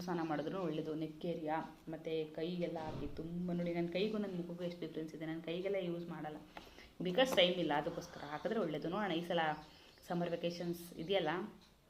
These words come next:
after April fourteen ಖಂಡಿತವಾಗ್ಲೂ ಕೈಗೂ ಯೂಸ್ ಮಾಡಬೇಕು ಅಂತ ಅಂದ್ಕೊಂಡಿದ್ದೀನಿ. ನೋಡಿ, ಈ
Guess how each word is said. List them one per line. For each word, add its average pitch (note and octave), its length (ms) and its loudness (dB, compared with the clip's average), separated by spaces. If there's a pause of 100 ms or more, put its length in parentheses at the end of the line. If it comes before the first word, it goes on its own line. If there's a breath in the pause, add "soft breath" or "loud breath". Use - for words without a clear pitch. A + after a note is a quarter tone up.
(600)
after - 280 0 (120)
April F3+ 320 0
fourteen F3 380 2 (500)
ಖಂಡಿತವಾಗ್ಲೂ E3 520 0
ಕೈಗೂ E3 260 0
ಯೂಸ್ D#3+ 180 -2
ಮಾಡಬೇಕು D3+ 320 -2
ಅಂತ D3+ 160 -4
ಅಂದ್ಕೊಂಡಿದ್ದೀನಿ. D#3 460 -4 (120)
ನೋಡಿ, E3+ 180 -4 (1500 loud breath)
ಈ A#3 40 8